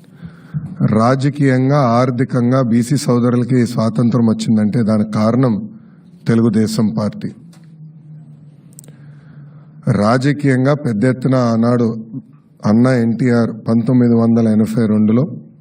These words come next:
బీసీ సోదరులకి సీట్లు ఇచ్చి గెలిపించి, మళ్ళీ కీలకమైన శాఖలు కూడా బీసీ సోదరులకి ఆనాడు ఇస్తాం జరిగింది.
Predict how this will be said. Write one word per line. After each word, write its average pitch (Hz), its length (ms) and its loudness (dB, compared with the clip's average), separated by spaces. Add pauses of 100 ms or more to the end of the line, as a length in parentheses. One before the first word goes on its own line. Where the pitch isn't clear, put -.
(340)
బీసీ 117 400 2
సోదరులకి 113 840 0 (440)
సీట్లు 113 460 0
ఇచ్చి 120 320 -2
గెలిపించి, 110 560 -2 (960)
మళ్ళీ 135 280 2 (1700)
కీలకమైన 143 800 2 (720)
శాఖలు 123 400 0
కూడా 127 280 0 (600)
బీసీ 113 340 0
సోదరులకి 117 640 0
ఆనాడు 107 560 0 (420)
ఇస్తాం 110 380 0
జరిగింది. 98 420 0